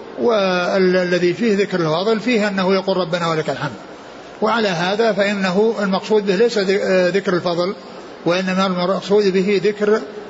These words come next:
أنه ذكر يؤتى به بعد الركوع، كما كان يؤتى بربنا ولك الحمد، كما كان يؤتى بربنا لك الحمد في كل،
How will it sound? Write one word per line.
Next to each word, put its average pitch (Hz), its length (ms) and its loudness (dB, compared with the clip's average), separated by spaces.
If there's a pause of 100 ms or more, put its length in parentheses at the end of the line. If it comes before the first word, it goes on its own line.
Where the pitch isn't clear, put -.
(200)
أنه 190 400 0
ذكر 202 340 0
يؤتى 180 380 2
به 185 200 0
بعد 185 200 0
الركوع، 190 500 0 (320)
كما 208 260 0
كان 190 240 -2
يؤتى 196 360 2
بربنا 180 480 0
ولك 160 260 0
الحمد، 131 220 -6 (640)
كما 165 220 -2
كان 185 200 -2
يؤتى 185 280 -2
بربنا 180 340 -2
لك 170 100 -2
الحمد 175 280 -4
في 170 220 0
كل، 185 420 0